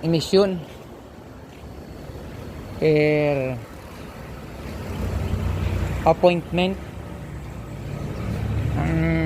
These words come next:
schedule ng emission, kailangan mo munang mag-, mag-,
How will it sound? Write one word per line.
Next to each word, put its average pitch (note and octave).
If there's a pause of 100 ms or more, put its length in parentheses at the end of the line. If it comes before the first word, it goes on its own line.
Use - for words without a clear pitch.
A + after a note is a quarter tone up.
(260)
schedule D#3
ng D3+
emission, D#3+ (1120)
kailangan D#3
mo D#3
munang D3+
mag-, C#3 (2000)
mag-, C3